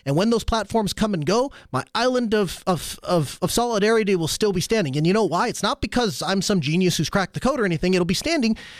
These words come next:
because it's built on a bunch of other really fantastic fos projects, and they all come together to provide a service and the instrumentation to deploy that service that can be done from scratch within minutes.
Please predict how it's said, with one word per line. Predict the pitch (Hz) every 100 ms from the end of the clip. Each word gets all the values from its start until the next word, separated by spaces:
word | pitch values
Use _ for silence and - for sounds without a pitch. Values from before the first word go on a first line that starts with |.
| -
because | 202 190 165
it's | 135
built | 247 247
on | 208
a |
bunch | 175 208
of | 151
other | 202 214
really | 202 220
fantastic | 208 190 190 190 151 -
fos | 196 180 175 - - _ _ -
projects, | 208 226 147 147
and | 151
they | 151
all | 185
come | 196 208
together | 170 185 185
to | 160 156
provide | 156 156 165
a | 147
service | 233 220 175 170 - - _ _
and | 180 180
the | 175
instrumentation | 190 - 180 165 214 233 - 156 180 - _ _ -
to | 165
deploy | 165 240 262
that | 170 135
service | - 151 151 -
that | - 156
can | 175
be | 170
done | 170
from | 165 180
scratch | - 151 -
within | 147 156
minutes. | 202 196 -